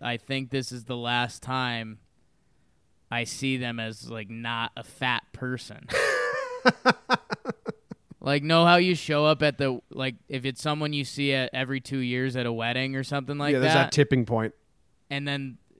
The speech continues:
Speaker 1: there's that one wedding they show up and you're like, "Yo, like, you're fat now." I think, I'm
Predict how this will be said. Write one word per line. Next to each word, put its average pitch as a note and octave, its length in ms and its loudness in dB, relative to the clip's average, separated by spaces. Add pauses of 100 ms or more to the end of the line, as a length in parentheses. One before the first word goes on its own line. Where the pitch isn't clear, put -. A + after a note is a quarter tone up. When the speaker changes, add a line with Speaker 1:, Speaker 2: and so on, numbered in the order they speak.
(220)
Speaker 1:
there's C#3 240 -2
that C3 260 0
one C#3 240 -4
wedding C#3 260 0
they B2+ 120 -4
show C3+ 240 -2
up C3+ 180 0
and B2 80 -6
you're A#2+ 140 -6
like, A#2+ 180 -6
"Yo, B2 560 0 (800)
like, A2+ 100 -12
you're B2+ 120 -4
fat - 420 2
now." G2 380 -12 (880)
I C3+ 120 -2
think, D#3 260 2
I'm C#3 420 -2